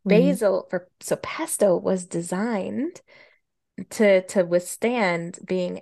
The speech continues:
Speaker 2: outside of the refrigerator. It's fat
Speaker 1: Right.
Speaker 2: content, it's oil content. Mm, the basil, but also the garlic are all anti, um, antibacterial, right?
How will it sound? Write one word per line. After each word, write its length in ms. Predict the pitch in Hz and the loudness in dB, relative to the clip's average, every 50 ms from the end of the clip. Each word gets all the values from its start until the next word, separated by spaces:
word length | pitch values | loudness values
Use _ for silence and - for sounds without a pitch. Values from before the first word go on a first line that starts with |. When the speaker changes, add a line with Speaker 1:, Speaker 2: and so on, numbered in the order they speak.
| - | -4
Speaker 2:
outside 560 | 175 185 196 - - - - - 180 175 180 | -2 0 0 -2 -2 -6 -4 -2 0 0 0
of 140 | 175 170 175 | -2 -4 -6
the 100 | 175 170 | -6 -6
refrigerator. 1000 | - - 190 - - 185 180 185 - - - - - - - - - - _ _ _ _ _ _ _ _ _ _ _ _ _ _ - | -6 -6 -8 -6 -2 -2 -2 -2 -4 -8 -8 -8 -8 -8 -10 -12 -14 -14 _ _ _ _ _ _ _ _ _ _ _ _ _ _ -4
It's 240 | - 175 170 - - | -4 -4 -4 -4 -8
fat 380 | - - - - 208 208 - - | -12 -10 -2 0 0 0 0 -2
Speaker 1:
Right. 80 | - | -6
Speaker 2:
content, 720 | - - 208 190 180 165 165 180 190 185 175 175 - - | -12 -8 -4 0 2 2 2 4 2 2 0 -2 -6 -8
it's 200 | - - 175 - - - | -10 -10 -10 -10 -4 0
oil 320 | 190 196 202 208 202 196 | 2 4 6 6 4 2
content. 720 | 196 - - 190 185 190 190 - - 180 175 180 185 - _ _ - - - - _ _ _ - | 0 -2 -8 -8 -8 -8 -10 -8 -8 -6 -6 -6 -10 -12 _ _ -20 -20 -20 -20 _ _ _ -10
Mm, 340 | 180 180 180 175 185 185 180 | -10 -8 -8 -8 -10 -4 -2
the 80 | 175 175 | -2 -2
basil, 560 | 175 - 190 185 196 208 202 202 196 196 196 | 2 2 2 4 4 2 2 2 0 0 0
but 200 | 196 175 - - | -2 -4 -4 -2
also 380 | - 180 180 185 - - 190 170 | -2 -2 -2 -2 -2 0 0 0
the 160 | 165 - 165 175 | 0 -2 -8 -8
garlic 760 | 170 151 147 - 170 165 165 175 180 190 202 220 226 - - | -8 -12 -6 -4 -2 0 2 2 2 2 0 -2 -2 -6 -8
are 180 | - 175 180 - - | -6 -6 -6 -4 -2
all 300 | 185 180 175 180 180 - | 0 2 2 2 2 0
anti, 580 | - 185 180 185 - - - 185 185 185 190 - - - | -2 -6 -8 -8 -10 -8 -6 -4 -4 -4 -4 -6 -8 -8
um, 360 | - 190 196 202 202 196 208 - _ - | -10 -8 -8 -10 -12 -14 -16 -18 _ -8
antibacterial, 1300 | 185 190 190 - - 190 185 185 - 196 190 _ - - - - - 185 185 185 185 190 202 214 262 _ - - - - - - - - _ _ | -8 -8 -8 -8 -8 -8 -8 -6 -8 -8 -10 _ -14 -20 -14 -6 -4 -2 0 0 0 0 -2 -4 -4 _ -16 -20 -20 -20 -20 -20 -20 -20 _ _
right? 400 | - 175 175 175 180 196 226 - | -2 0 0 2 0 -2 -4 -6